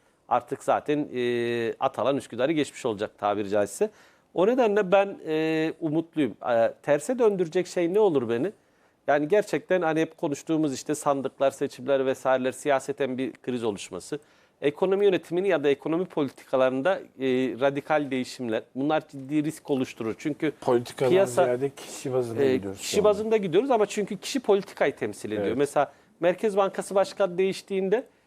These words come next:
Speaker 1: e, hiç kimse şey demedi, "Ya işte, e, kötü oldu." ya da, "Aa, Merkez Bankası Başkanı, altı ayda bir başkan değişir." demedi. Bu hafızalara yer etti. Yani bu sık değişim de çok hoş bir şey değil. Yani onu da koymak lazım.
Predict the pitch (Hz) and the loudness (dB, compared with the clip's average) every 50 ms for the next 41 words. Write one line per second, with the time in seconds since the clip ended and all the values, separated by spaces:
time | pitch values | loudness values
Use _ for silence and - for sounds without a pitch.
0 | _ _ _ - 156 160 160 175 214 247 - - - 202 165 - - 202 214 190 | _ _ _ -4 0 2 2 2 0 -2 -6 -2 -2 -2 0 2 2 2 2 2
1 | 147 - - 196 190 180 202 202 180 139 110 101 123 147 147 127 98 - - - | 0 0 0 2 2 2 2 2 2 2 0 0 2 2 2 2 0 -4 -10 -10
2 | 120 143 - - - - 151 143 139 113 - - - - 80 107 113 - _ _ | -10 -10 -10 -8 -2 0 2 2 2 0 -2 -8 -20 -20 -18 -18 -18 -20 _ _
3 | _ _ _ _ _ _ - 175 165 165 - 185 180 165 143 156 160 156 151 165 | _ _ _ _ _ _ -6 -6 -4 0 2 2 2 2 2 2 2 2 2 2
4 | 156 131 - 151 156 160 156 143 151 143 147 - 165 151 156 151 139 - 147 - | 0 0 2 2 4 4 4 2 0 -2 -2 -4 -4 -2 -2 -2 -2 -2 -8 -6
5 | - 156 151 - - - 151 147 151 143 - 156 147 151 143 143 135 143 135 - | -4 -2 -2 -2 -2 -2 0 0 2 2 2 0 0 0 0 0 0 0 0 -2
6 | - 160 147 139 131 135 131 - 233 202 190 175 143 113 95 92 _ _ - - | -4 -4 -4 -2 -2 -4 -4 -6 -4 -2 0 0 0 0 -2 -6 _ _ -20 -20
7 | _ _ _ - 170 196 262 - 254 214 220 214 - 208 196 214 208 214 208 208 | _ _ _ -8 -4 -2 0 2 4 4 4 2 2 0 0 2 4 4 4 6
8 | 208 202 196 196 190 - _ - 113 120 139 147 147 147 165 160 - - 190 _ | 6 6 6 4 2 0 _ -2 2 2 2 4 2 0 0 -2 -4 -6 -8 _
9 | - 185 175 160 - 160 151 151 - - 156 - - 165 147 - - - - - | -2 -2 0 0 -2 -2 -2 -2 0 -2 -4 -4 -2 -4 -4 -4 -8 -8 -4 -2
10 | 151 143 135 139 117 101 117 123 127 120 123 - _ _ _ _ _ - 143 156 | 0 0 0 0 0 2 2 2 2 0 -2 -6 _ _ _ _ _ -2 0 2
11 | 165 165 160 160 - 156 156 165 180 180 - - 147 131 131 147 214 | 2 2 0 0 0 -2 0 2 0 0 0 0 2 2 2 0 -4